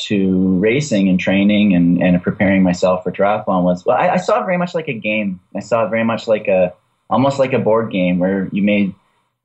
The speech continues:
strategic moves, you understood the tactics, and you understood how to learn and appreciate what other people were doing. And you, you said it before that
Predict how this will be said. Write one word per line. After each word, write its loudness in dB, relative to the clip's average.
strategic -2
moves, 2
you 0
understood 0
the -2
tactics, -4
and 0
you 2
understood 0
how -2
to 0
learn 2
and 2
appreciate -2
what 2
other 0
people -4
were 0
doing. 0
And -2
you, 2
you 2
said 0
it -2
before 0
that 0